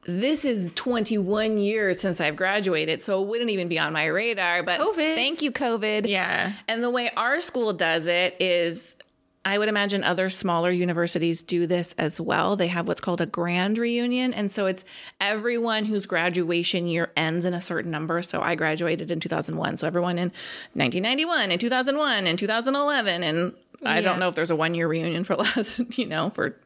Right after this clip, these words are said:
Speaker 1: twenty twenty-one. Anyway. And it's so, like, they're five years apart. So it's the ones and the sixes. Anyway, because of covid, it's this year. And they're also combining it with the previous year.
Speaker 2: Yes.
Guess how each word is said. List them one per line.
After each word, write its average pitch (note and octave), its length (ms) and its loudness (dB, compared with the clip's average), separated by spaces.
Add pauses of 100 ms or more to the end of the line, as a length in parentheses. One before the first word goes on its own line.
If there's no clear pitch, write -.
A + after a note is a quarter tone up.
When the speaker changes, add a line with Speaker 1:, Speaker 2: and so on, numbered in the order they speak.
(100)
Speaker 1:
twenty E3 240 2
twenty-one. - 480 -2
Anyway. B3+ 360 0 (1700)
And G#3+ 140 0
it's G3 140 2
so, G3 240 2
like, E3 280 0
they're F3 200 2
five D#3+ 240 0
years - 160 -2
apart. - 320 -2
So - 100 -2
it's - 200 -2
the D#3+ 80 0
ones D3+ 280 0
and D#3 100 0
the - 60 -2
sixes. - 480 -6 (540)
Anyway, F#3 640 0 (560)
because G3+ 200 2
of F3 120 0
covid, E3+ 320 2
it's F3+ 140 0
this E3 260 0
year. E3 240 -2
And F3+ 200 4
they're D#3+ 100 2
also E3 200 0
combining D#3+ 400 -2
it E3 80 -2
with D#3+ 240 0
the F3+ 240 2
previous E3+ 580 0
year. A#3+ 140 0
Speaker 2:
Yes. G#3+ 560 0